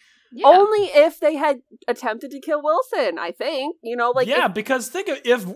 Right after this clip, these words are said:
Speaker 3: if Magnum then goes, "Oh, well, great. Now I'm gonna set up my own will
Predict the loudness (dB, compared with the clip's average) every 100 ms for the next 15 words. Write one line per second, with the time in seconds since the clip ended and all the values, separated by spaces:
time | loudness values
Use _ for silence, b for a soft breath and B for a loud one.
0 | -6 -6 -4 -4 -2 -2 -4 -4 -2 -4
1 | 0 0 0 -2 -8 -16 _ _ -4 4
2 | 4 4 -6 _ -4 -4 -2 -4 -4 -6
3 | -14 -6 -4 -4 -6 -8 -4 -2 -2 -6
4 | -10 -8 -10 -10 -12 -14 -12 -14 -18